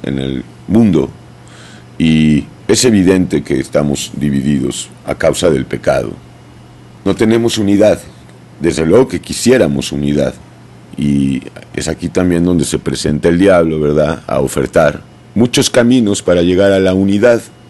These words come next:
Aparentes caminos, ¿verdad? Espiritualidad sin Dios, religión, sectas, eh, y, even drogas, de muchas maneras, inclusive de las formas más burdas, ¿no?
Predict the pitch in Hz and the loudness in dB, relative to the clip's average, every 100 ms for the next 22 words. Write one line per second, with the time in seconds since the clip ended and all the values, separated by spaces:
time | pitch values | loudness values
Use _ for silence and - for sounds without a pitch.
0 | - - 95 113 131 123 - 98 - 95 | -18 -8 -2 0 2 0 -2 -4 -2 0
1 | 101 92 - 73 78 87 - - - - | 0 0 -4 -2 -2 -4 -12 -20 -20 -20
2 | 90 - - - - 52 - 69 - 90 | -20 -18 -16 -16 -14 -14 -8 -6 -2 0
3 | 80 80 78 76 78 78 - 67 71 80 | 0 0 2 2 2 0 -4 -4 0 2
4 | 82 82 80 76 73 - 65 64 - 90 | 4 4 2 0 -2 -6 -6 -6 -2 0
5 | 82 82 80 78 76 73 - - - 98 | 0 0 0 -2 -2 -6 -14 -10 0 2
6 | 95 - 87 85 80 - - - 76 76 | 2 0 2 2 -2 -8 -12 -6 -4 -4
7 | 78 85 80 98 104 95 98 110 78 69 | -4 -6 -2 0 2 2 2 4 2 -2
8 | - 71 98 143 - 82 78 85 120 92 | -6 -2 2 2 0 -2 -2 -2 0 -2
9 | 65 78 71 73 71 85 87 82 67 - | -4 -8 -8 -6 -4 0 2 0 -2 -10
10 | - - - - - - - 87 76 - | -20 -20 -20 -20 -20 -20 -6 -2 -2 0
11 | 92 92 85 80 85 76 98 92 67 64 | -2 0 -2 -2 -4 0 0 2 0 -4
12 | 67 76 78 | -6 -6 -6